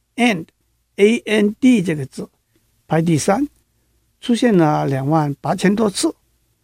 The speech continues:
这样一路由多到少排列下来，他发现一个很有趣的规则：以排第一的 the 出现的次数为基准，排第二的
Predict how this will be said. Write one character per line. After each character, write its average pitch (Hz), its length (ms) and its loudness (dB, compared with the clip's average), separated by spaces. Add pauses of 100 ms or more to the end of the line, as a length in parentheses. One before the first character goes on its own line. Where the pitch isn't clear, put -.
(480)
这 294 140 2
样 269 260 2
一 330 180 4
路 339 480 2 (120)
由 196 200 4
多 202 380 2
到 233 240 0
少 - 440 -6 (120)
排 190 200 0
列 226 140 4
下 160 200 -2
来， 160 240 -12 (580)
他 202 160 -2
发 180 140 2
现 180 200 0
一 185 120 2
个 156 320 -2
很 170 200 2
有 269 180 4
趣 175 320 -2
的 143 160 -6
规 240 220 0
则： 175 300 -4 (880)
以 175 180 2
排 185 240 0
第 240 480 4
一 247 40 6
的 160 320 2
the 180 400 2 (320)
出 - 160 -2
现 190 260 2
的 156 200 -2
次 - 240 0
数 147 340 0
为 143 160 -4
基 233 240 0
准， 160 260 -2 (540)
排 185 200 0
第 233 240 2
二 330 260 2
的 175 220 -6